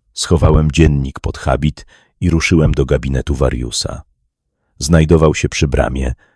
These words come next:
z dala od cel mnichów. Światło wciąż się paliło. Wszedłem bez pukania. Doktor Warius siedział przy stole,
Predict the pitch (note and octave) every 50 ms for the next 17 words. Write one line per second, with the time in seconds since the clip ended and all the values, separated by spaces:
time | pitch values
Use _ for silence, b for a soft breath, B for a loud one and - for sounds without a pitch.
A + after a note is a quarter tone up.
0 | _ _ - - B1+ C2+ D2 C#2+ C#2 C2 B1+ - - - - - - - C#2+ B1+
1 | B1+ B1+ B1+ B1+ B1 A#1 A1+ - - C#2 C2+ - - - - _ _ _ _ _
2 | _ - - - - C2+ C2+ - - - E2+ E2 F2 F#2 - - - - C#2 C#2
3 | C#2 C#2 - - - - C2+ - - B1+ - A#1+ A#1 A1 - - - - - -
4 | _ _ _ _ _ - - - F#2+ E2 D2 D2 C#2 C2 C2 B1+ D2 - - -
5 | - - - G#1 - B1 A#1+ A#1+ A1 - - _ _ _ _ _ _ _ _ -
6 | - E2+ - - - C#2+ C2+ B1 D2 D2+ C#2+ C2+ C2+ C#2 - - - - C#2+ B1
7 | B1 A#1 - - - - - - - B1+ B1 A#1+ A#1+ A#1 A#1